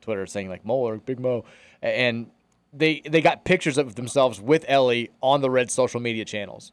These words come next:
which is a, a good move. But I also saw a lot of people, 'cause I was like, "That's a pretty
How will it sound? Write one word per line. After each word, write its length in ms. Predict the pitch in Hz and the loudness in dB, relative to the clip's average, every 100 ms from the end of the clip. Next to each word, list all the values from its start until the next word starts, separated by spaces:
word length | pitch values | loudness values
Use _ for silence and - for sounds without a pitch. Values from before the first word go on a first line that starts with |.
| - | -4
which 160 | 196 | -2
is 100 | 285 | -2
a, 100 | - - | -6 -4
a 60 | 185 | 0
good 200 | 208 190 | 4 4
move. 240 | 170 139 | 4 2
But 200 | 170 160 - - _ - | 2 0 -2 -20 _ 0
I 120 | 151 | 4
also 220 | 220 285 | 4 2
saw 200 | 277 233 | 2 4
a 40 | 170 | 6
lot 240 | 156 170 | 6 6
of 80 | 160 | 4
people, 480 | 160 156 131 120 120 - | 0 2 4 4 0 -2
'cause 80 | 160 | 2
I 60 | |
was 80 | 160 | 2
like, 100 | 175 | 0
"That's 140 | - | -4
a 40 | - | -2
pretty 300 | 220 220 | -2 -2